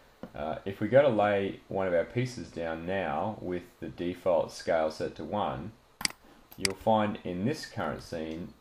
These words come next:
the, the road pieces are too small. So what we want to do is we want to delete that one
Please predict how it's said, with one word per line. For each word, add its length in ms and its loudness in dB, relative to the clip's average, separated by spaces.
the, 600 -4
the 200 -4
road 300 6
pieces 360 -4
are 280 2
too 160 -6
small. 360 -8
So 500 4
what 160 4
we 80 2
want 220 2
to 140 2
do 200 0
is 400 -4
we 100 -8
want 220 -6
to 140 -8
delete 240 0
that 220 4
one 260 0